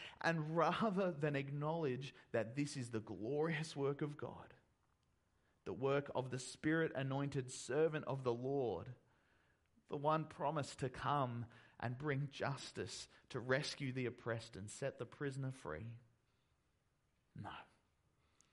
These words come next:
Instead, they say that is the work of the devil. They look good in the face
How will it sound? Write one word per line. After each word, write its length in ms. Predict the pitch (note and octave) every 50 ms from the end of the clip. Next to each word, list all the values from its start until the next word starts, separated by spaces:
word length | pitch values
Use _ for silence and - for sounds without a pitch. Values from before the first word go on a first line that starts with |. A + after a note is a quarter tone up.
| _ _ _ _ _ _ _
Instead, 440 | B2 A#2+ A#2 - - - C3 B2 B2+
they 160 | B2 A#2+ A2+
say 260 | A2+ - - G#2 G#2+ G#2+
that 220 | G#2+ A2 A#2+ C3
is 140 | A#2+ G#2+ -
the 140 | - F2 F2+
work 500 | E2 E2 F#2 F#2 F#2+ A2 A#2 A2 - - -
of 80 | A2 A2+ -
the 80 | A#2 A#2
devil. 420 | A2+ - - - - - - - - - _ _ _ _ _ _ _ _ _ _ _ _ _ _ - - - - - - -
They 220 | B2 C#3 C#3 C3+
look 400 | B2+ C3 C#3+ E3 F3 E3 E3+ - - - - - - C3+
good 360 | A#2+ C#3+ E3+ F#3 F#3 F#3+ E3
in 300 | F3 E3+ - D3+ D#3 D#3+
the 80 | D#3+ D#3+
face 720 | D#3+ - - D3 A#2 A#2 A2 - C#3+ C#3 - - - -